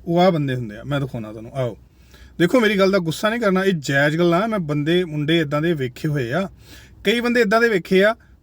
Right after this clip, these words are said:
ਪੰਜ ਸੌ ਦੀ ਦਿਹਾੜੀ ਲੈਣਗੇ, ਢਾਈ ਸੌ ਦੀ ਸ਼ਰਾਬ ਪੀ ਲੈਂਦੇ ਆ। ਹੁਣ ਇੱਦਾਂ ਦੇ ਬੰਦੇ ਦੀ ਕੌਣ ਹੈਲਪ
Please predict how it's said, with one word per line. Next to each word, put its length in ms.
ਪੰਜ 220
ਸੌ 120
ਦੀ 100
ਦਿਹਾੜੀ 280
ਲੈਣਗੇ, 280
ਢਾਈ 200
ਸੌ 140
ਦੀ 100
ਸ਼ਰਾਬ 240
ਪੀ 100
ਲੈਂਦੇ 280
ਆ। 60
ਹੁਣ 160
ਇੱਦਾਂ 180
ਦੇ 80
ਬੰਦੇ 220
ਦੀ 80
ਕੌਣ 300
ਹੈਲਪ 180